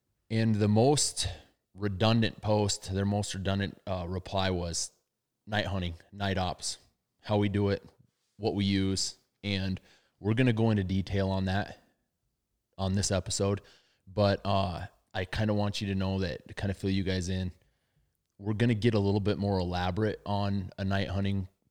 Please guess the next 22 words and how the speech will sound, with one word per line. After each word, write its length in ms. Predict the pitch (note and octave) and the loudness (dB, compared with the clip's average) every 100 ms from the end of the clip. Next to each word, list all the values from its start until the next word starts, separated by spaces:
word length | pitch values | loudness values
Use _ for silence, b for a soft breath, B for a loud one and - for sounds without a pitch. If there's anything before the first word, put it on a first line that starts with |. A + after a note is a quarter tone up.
| - | -2
podcast. 760 | G2+ G2+ - G2+ G2 - - - | 0 0 0 0 0 -2 -10 -18
We're 100 | F2+ | -10
gonna 120 | F#2+ | -6
have 220 | F#2 F2 - | -4 -4 -4
Tyler 400 | F#2+ F#2+ F#2+ F2+ | -2 0 0 -2
Adair 340 | F#2 F#2 F#2 | -2 -2 -2
of 140 | F#2 | -4
Ultimate 280 | F2+ - F2+ | -6 -6 -4
Night 220 | E2 E2 | -4 -4
Vision 300 | E2+ G2 F#2+ | -4 -4 -4
on 180 | F#2 F#2 | -4 -4
for 140 | - F2 | -4 -6
a 40 | |
different 280 | E2+ D2 F2+ | -6 -6 -4
one 100 | G2 | -4
and 160 | F#2+ | -2
go 300 | F#2 A2 A2 - | 0 2 0 -2
into 320 | G#2 - G#2 | -4 0 0
a 40 | |
little 180 | G2+ G#2 | 0 0
bit 160 | F#2+ F2+ | -2 -2
more 360 | F#2+ F#2+ F#2+ | -2 -2 -4